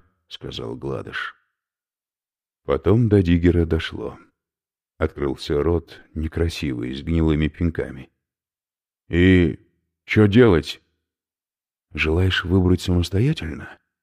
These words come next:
вкратчиво спросил Сазонов. Этот прием он позаимствовал не у Ивана, а у главы службы безопасности Адмиралтейской,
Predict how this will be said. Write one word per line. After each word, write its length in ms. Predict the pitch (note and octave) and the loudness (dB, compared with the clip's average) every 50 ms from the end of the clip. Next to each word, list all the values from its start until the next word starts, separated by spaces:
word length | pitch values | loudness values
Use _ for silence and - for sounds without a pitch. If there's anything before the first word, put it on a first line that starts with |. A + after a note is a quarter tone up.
| _ _ _ | _ _ _
вкратчиво 580 | - - - - D2 C2+ - - - C#2 C#2 | -20 -8 -2 -2 -2 -2 -2 -8 -10 -8 -8
спросил 420 | C2+ - - - D#2+ - - D2 C#2+ | -8 -10 -12 -14 -12 -10 -10 -10 -8
Сазонов. 640 | - - E2 D#2+ D#2+ D2 C2 C2 - - _ _ _ _ _ _ _ _ _ _ _ _ _ _ _ _ _ _ _ _ _ _ _ _ _ _ _ _ _ _ _ | -6 -6 -6 -6 -6 -8 -12 -14 -18 -20 _ _ _ _ _ _ _ _ _ _ _ _ _ _ _ _ _ _ _ _ _ _ _ _ _ _ _ _ _ _ _
Этот 360 | - F2 G#2+ A#2+ - C3 A#2+ | 2 2 4 4 2 -2 0
прием 360 | - A#2 A#2 A#2+ C3 C#3 C3+ B2+ | 2 4 6 6 8 6 6 6
он 120 | A#2+ G#2 | 4 2
позаимствовал 1040 | - G2 F2 F2 F#2+ F#2+ G#2+ A2+ A2+ A2 - - F#2 F#2 F2+ F2+ F2 F2 F2 F2 F#2 _ _ _ _ | 2 0 4 6 6 6 6 4 2 0 0 0 2 4 4 4 4 2 0 -2 -6 _ _ _ _
не 220 | E2 E2+ E2+ F2 | 0 2 4 4
у 160 | E2+ E2 E2 | 4 4 4
Ивана, 540 | D#2+ D#2 D#2 F2 A2+ B2+ A2+ F2 D2+ C2+ - _ _ _ _ _ _ _ _ _ _ - | 4 4 4 2 2 2 0 -4 -6 -8 -14 _ _ _ _ _ _ _ _ _ _ 0
а 60 | G#2 | 2
у 100 | A2+ A#2 | 4 4
главы 380 | A2 G#2 A2 A2+ A2 G#2+ A#2 G#2+ | 6 6 6 6 6 6 4 2
службы 400 | - G#2 G2+ G2 F#2 F2+ F#2 E2+ | 2 0 0 0 2 2 2 2
безопасности 760 | F2 F2 E2 F2 E2+ - - D#2+ D#2 - - D#2+ D2+ - - | 4 2 2 2 0 2 0 -2 -2 -2 -8 -12 -8 -2 -2
Адмиралтейской, 1040 | D#2+ D2+ D2+ D2+ D#2 D#2 D#2 D#2+ D#2+ D#2+ - - - - - - - - - - | -2 0 0 -4 -2 -2 -2 -4 -4 -6 -10 -12 -12 -14 -16 -18 -18 -20 -20 -20